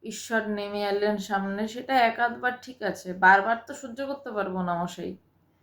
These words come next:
তাকে মানুষের মতন হয়ে, মানুষের সাথে মিশে গিয়ে তাকে ভুলে থাকতে হয় যে আমি ঈশ্বর,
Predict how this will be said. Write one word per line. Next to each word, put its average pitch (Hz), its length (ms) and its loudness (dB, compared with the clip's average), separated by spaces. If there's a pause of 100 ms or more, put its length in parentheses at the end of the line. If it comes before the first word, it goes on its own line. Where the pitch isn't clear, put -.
(360)
তাকে 185 220 -4
মানুষের 196 640 0
মতন 190 500 -2
হয়ে, 185 340 -2
মানুষের 190 360 0
সাথে 220 300 -10
মিশে 185 640 0
গিয়ে 180 500 0 (1160)
তাকে 226 760 2
ভুলে 226 360 0
থাকতে 247 540 -4
হয় 175 240 4
যে 190 420 0
আমি 185 380 -2
ঈশ্বর, 180 520 -6